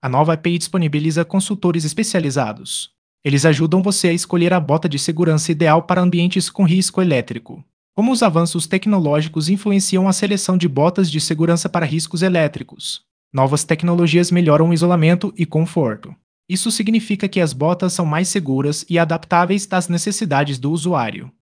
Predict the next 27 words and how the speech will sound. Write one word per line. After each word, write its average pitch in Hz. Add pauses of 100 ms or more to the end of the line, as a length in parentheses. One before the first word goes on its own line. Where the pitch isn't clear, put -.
Quais 202
são 196
os 180
benefícios 180
de 156
trabalhar 160
com 156
a 180
Nova 156
E -
P 180
I 180
para 190
aquisição 185
de 180
equipamentos 170
de 185
proteção 185
individual? 165 (320)
A 135
Nova 143
E 202
P 202
I 185
oferece 185
qualidade 165
superior, 175